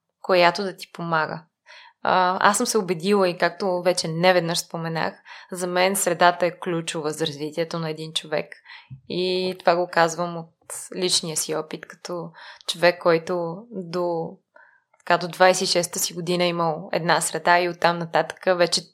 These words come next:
тръгвайки по пътя към, а, wannabe предприемач, ако щеш, съвсем, а, всъщност средата е тази, която го преобразява.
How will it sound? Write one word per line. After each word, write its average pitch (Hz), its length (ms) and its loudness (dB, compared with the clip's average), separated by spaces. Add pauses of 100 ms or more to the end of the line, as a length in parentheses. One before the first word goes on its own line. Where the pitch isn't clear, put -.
(100)
тръгвайки 180 500 0
по - 140 -18
пътя 170 340 -2
към, 160 420 -6 (920)
а, 165 320 -4 (360)
wannabe 185 600 4
предприемач, 156 760 -4
ако - 220 -10
щеш, - 600 -2 (840)
съвсем, 165 720 0 (200)
а, 156 380 -4
всъщност - 320 -2
средата 180 600 4
е 156 160 0
тази, 156 240 2
която 151 260 -2
го 185 140 -6
преобразява. 170 840 0